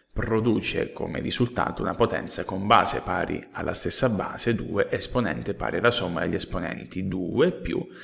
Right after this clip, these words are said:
l'esponente sottinteso in questo caso, nel secondo è uno, due più uno, tre. Quindi ho fatto un'operazione corretta seguendo appunto regole ben precise.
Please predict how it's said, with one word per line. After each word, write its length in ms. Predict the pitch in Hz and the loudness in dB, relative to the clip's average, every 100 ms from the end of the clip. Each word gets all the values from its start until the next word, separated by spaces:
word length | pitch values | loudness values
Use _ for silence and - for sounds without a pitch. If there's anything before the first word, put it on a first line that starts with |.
| - - | -16 -8
l'esponente 680 | - 98 98 - 104 110 - | 0 0 0 0 2 2 2
sottinteso 600 | - 92 104 98 101 95 | -2 -4 -6 -4 -4 -4
in 60 | - | -6
questo 280 | 92 - | -4 -2
caso, 460 | 120 - - - 147 | 0 -2 -2 0 0
nel 160 | 82 - | 0 0
secondo 580 | 127 - - - - | 2 2 0 -4 -4
è 100 | - | 0
uno, 340 | - - 87 - | 0 0 -4 -4
due 160 | 104 | -4
più 260 | 90 117 95 | -2 0 0
uno, 260 | - 87 - | -2 -6 -6
tre. 320 | - 87 - - - - | -4 -6 -8 -16 -16 -4
Quindi 220 | - 107 | 2 2
ho 40 | |
fatto 280 | 104 110 - | 4 2 2
un'operazione 680 | 107 107 113 120 - 123 95 | -2 0 2 0 0 0 2
corretta 540 | 98 110 80 - - 113 | 2 2 2 -2 0 0
seguendo 380 | 110 95 82 - | 2 0 2 0
appunto 560 | - 78 69 - - - - - | 0 -4 -4 -4 -6 -6 -14 -8
regole 520 | 95 101 95 98 95 | 0 2 2 4 2
ben 460 | 90 87 78 82 - | 2 0 0 -6 -4
precise. 600 | - - - 82 - 95 | -2 0 0 0 0 -2